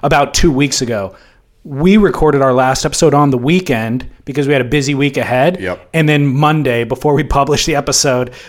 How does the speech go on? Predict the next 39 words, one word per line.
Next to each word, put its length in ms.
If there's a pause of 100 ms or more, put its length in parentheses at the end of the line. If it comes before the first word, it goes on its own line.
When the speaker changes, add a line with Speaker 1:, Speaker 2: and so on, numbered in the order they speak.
Speaker 1:
the 80
W 260
S 140
L 100
released 340
their 120
tour 280
schedule 480
for 120
Speaker 2:
Boom. 80
Speaker 1:
next 260
year. 380
Speaker 2:
Dropping 280
bombs. 400
Speaker 1:
Dropping 360
bombs. 340
So 140
Speaker 2:
Yep. 80
Speaker 1:
it 80
kind 180
of 380 (260)
cut 240
our, 380 (280)
our, 280
uh, 280
ep-, 340
usurped 500
our 120
episode, 580 (300)
so 200
to 80
speak. 420
But, 400
um, 480 (640)
they 160
added 300
the 80
wave 320
pool. 500